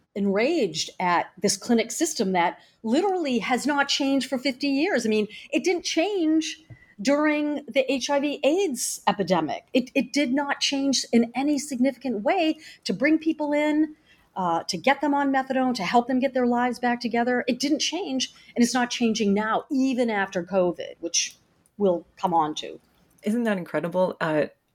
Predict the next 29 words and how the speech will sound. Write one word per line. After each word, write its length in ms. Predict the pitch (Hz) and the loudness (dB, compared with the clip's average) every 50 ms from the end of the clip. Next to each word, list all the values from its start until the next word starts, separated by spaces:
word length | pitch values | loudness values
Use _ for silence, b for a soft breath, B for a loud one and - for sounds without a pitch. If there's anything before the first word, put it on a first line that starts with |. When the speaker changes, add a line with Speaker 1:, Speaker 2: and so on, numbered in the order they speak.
| _ - | _ -2
Speaker 2:
I 140 | 170 165 165 | 0 0 0
had 440 | 139 - 175 175 185 180 175 - - - | 0 -2 -2 0 0 0 -2 -2 -4 -4
a 240 | 170 160 156 151 | -2 0 0 0
very 320 | 151 151 - 160 165 170 175 | -2 -2 -2 0 0 0 -2
similar 420 | - - - 165 160 160 160 156 | -4 -4 -4 -2 0 0 0 0
discussion 640 | 151 156 151 - - 156 151 - - 156 147 151 - | 0 0 -2 -2 -2 -2 -2 -2 -2 -2 -2 -2 -2
with 260 | 160 147 143 - - - | -2 -4 -4 -4 -8 -12
Jerome 360 | - 139 139 143 143 151 151 | -8 -6 -2 -2 0 0 0
Jaffe, 500 | 151 185 196 190 - - 139 139 139 139 B B B B B B B | 0 0 0 0 -2 -4 -2 -2 -2 -4 B B B B B B B
uh, 260 | 151 143 139 143 139 - | -2 0 0 0 0 0
Nixon's 560 | 139 143 143 - - - 160 160 160 156 - - | -2 -4 -4 -4 -2 0 0 0 0 -2 -4 -6
first 420 | - - 170 175 170 - - - | -4 -2 -2 -2 -2 -4 -6 -2
drug 240 | - 190 202 196 - | 0 0 0 0 -2
czar, 300 | - 151 147 143 135 117 - - | -2 -2 0 0 -2 -2 -4 -4
who 300 | - 165 156 156 151 - - - | -2 0 2 2 0 -2 -6 -10
essentially 460 | - - - 151 151 - - 180 165 | -8 -2 -2 0 0 0 -2 -2 -4
created 380 | - - 190 185 202 208 196 - | -4 -4 -2 2 2 2 2 0
the 40 | |
methadone 400 | 143 143 139 143 - - 143 143 | -2 -6 -6 -6 -4 -2 -2 -2
clinic 260 | 139 - 143 139 - - | -2 -2 -4 -4 -4 -2
system. 420 | - 151 143 - - 143 143 135 - | -2 -2 -2 0 0 0 0 0 -2
And 100 | 143 143 | -4 -6
he 140 | - - 170 | -6 -6 -4
said 320 | - - - 165 160 156 | -4 2 2 2 2 2
the 140 | - - 160 | 0 -2 -2
exact 400 | 151 - - - 127 135 - - | -2 -2 -2 -4 -4 -4 -4 -4
same 260 | - 151 147 147 143 | 0 0 0 0 0
thing. 360 | 143 - 214 220 196 151 147 B B B B B B B B B B B - - | -2 -2 0 0 0 0 -4 B B B B B B B B B B B -6 -4
Despite 680 | 190 170 - - - - - 170 170 170 - - - | -4 -2 -2 -4 -4 -2 0 0 0 0 -2 -4 -8